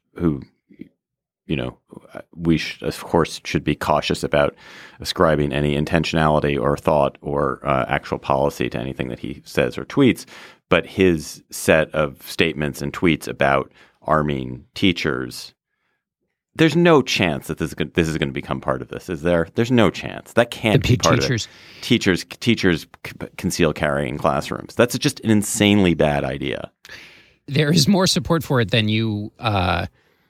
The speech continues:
Speaker 2: than you might think. There was a story about a, um, a policeman in Ohio who said he would offer teachers concealed carry classes, and he then put out word that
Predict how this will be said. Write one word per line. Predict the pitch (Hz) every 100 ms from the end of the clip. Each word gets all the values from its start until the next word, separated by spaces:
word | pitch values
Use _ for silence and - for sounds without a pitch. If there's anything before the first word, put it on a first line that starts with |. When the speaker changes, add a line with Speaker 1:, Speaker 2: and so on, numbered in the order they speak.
| _
Speaker 2:
than | 180 117 110
you |
might | 101 98 85
think. | - 131 82 -
There | 95
was | 92 92
a |
story | - - 110 104 98
about | 85 95 90
a, | 87 82 -
um, | 87 78 78 80 - _ -
a |
policeman | - 113 123 - 101
in | 85
Ohio | 76 71 101 113 80 80 90
who | 98 85
said | - 104 85
he | 95
would | 87 92
offer | 92 -
teachers | - - - 92 80
concealed | - 92 - 95 85
carry | - 101 101 98
classes, | 87 73 78 98 - -
and | - 92 78
he | 90 87
then | 92 87 87 - - - _
put | - 104
out | 92 98
word | 92 90 90 90
that | 98 87